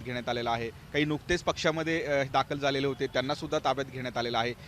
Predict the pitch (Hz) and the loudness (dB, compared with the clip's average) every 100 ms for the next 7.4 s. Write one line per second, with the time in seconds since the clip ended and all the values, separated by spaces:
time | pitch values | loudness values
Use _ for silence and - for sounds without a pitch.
0 | - - 143 190 220 196 202 190 175 185 | -16 2 8 10 8 2 2 2 0 -2
1 | 180 185 226 - - - 165 208 214 196 | 0 2 2 -2 -4 6 6 6 4 4
2 | 196 202 - 208 185 151 185 185 160 175 | 4 0 -2 -2 -2 0 0 2 2 2
3 | 160 156 - 156 160 147 156 165 151 143 | 2 2 2 2 2 4 4 2 2 2
4 | 151 151 147 139 139 131 143 - - - | 2 0 0 0 0 2 2 0 -14 -14
5 | 123 143 180 202 190 185 185 175 180 208 | 4 10 10 10 6 4 0 2 4 4
6 | 202 156 165 185 - 170 - 226 - - | 6 4 6 4 2 -4 2 2 2 -16
7 | - 143 151 | -6 2 4